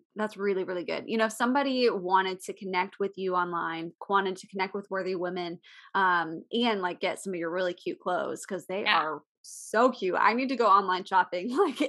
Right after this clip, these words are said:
Speaker 1: A S A P. I
Speaker 2: Same.
Speaker 1: love all your stuff. Um, so how can somebody connect with you online and continue to lear-, really learn and grow with you on this journey?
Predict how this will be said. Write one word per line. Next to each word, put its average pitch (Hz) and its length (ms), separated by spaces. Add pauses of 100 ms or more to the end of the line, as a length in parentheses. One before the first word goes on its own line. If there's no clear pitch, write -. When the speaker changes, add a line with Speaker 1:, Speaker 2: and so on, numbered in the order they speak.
(160)
Speaker 1:
A 226 100
S 220 200
A 214 140
P. 190 320 (460)
I 226 140
Speaker 2:
Same. - 0
Speaker 1:
love 233 240 (220)
all 226 200
your 214 100
stuff. 185 420
Um, 196 340
so 220 280
how 254 200
can 294 180
somebody 240 320
connect 208 280
with 220 120
you 208 80
online 190 380
and 294 180
continue 330 420
to 294 80
lear-, 220 280
really 294 280
learn 233 220
and 185 160
grow 185 460 (100)
with 208 220
you 180 120
on - 120
this - 160
journey? - 340